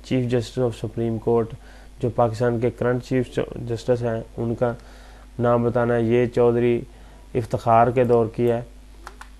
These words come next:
जी ट्वेंटी summit was held at Pitts-, पिट्सबर्ग,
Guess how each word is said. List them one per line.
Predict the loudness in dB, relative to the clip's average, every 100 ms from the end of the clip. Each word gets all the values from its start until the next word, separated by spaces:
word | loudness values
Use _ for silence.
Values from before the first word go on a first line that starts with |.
| -20 -20 -20 -20 -20 -20 -20 -20 -10 -4
जी | 2 4
ट्वेंटी | 4 4 4 2
summit | 2 2 4 2
was | 4 4 4
held | 2 0 2 2 2
at | 2 2 0 -4 -4 -10 -20 -20 -16 -6
Pitts-, | 0 2 0 -4 -6 -10 -18 -20 -20 -20 -4
पिट्सबर्ग, | 2 2 0 -6 0 4 6 4 0